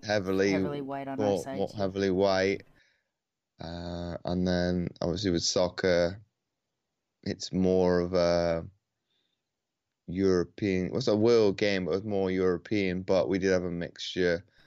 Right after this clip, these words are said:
Speaker 2: Mm-hmm.
Speaker 1: Uh, okay, there was a few, few, in, but those, the, the,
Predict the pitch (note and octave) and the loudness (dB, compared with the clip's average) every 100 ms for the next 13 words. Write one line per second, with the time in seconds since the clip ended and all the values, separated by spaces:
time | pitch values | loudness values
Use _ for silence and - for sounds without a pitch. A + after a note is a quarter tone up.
0 | - F3 D#3 D#3 D3+ F2 - _ G1+ - | -16 -14 -12 -10 -10 -12 -14 _ -20 -20
1 | - - - G1+ A1 B1+ - - - - | -20 -18 -10 -8 -8 -12 -6 -6 -6 -2
2 | F#2+ F2 E2 D#2 - G#2 - F#2+ E2+ - | 2 2 2 -2 -2 -2 2 2 2 -4
3 | _ - D#2 G#2 | _ -4 -2 -2